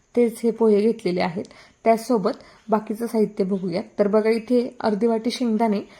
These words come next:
त्याचसोबत लसूण शेव आणि सुक्या खोबऱ्याचे उभे काप चिरून घेतलेले आहेत आणि डाळ घेतलेली आहेत.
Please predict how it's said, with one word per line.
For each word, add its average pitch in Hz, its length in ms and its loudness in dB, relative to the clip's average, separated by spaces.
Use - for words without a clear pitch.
त्याचसोबत 220 380 -2
लसूण 226 360 0
शेव 220 200 0
आणि 202 120 0
सुक्या 247 400 0
खोबऱ्याचे 202 440 2
उभे 220 280 -2
काप 214 260 -4
चिरून 202 300 2
घेतलेले 196 340 -2
आहेत 180 240 -8
आणि 202 200 -2
डाळ 214 280 -2
घेतलेली 196 360 -4
आहेत. 190 180 -4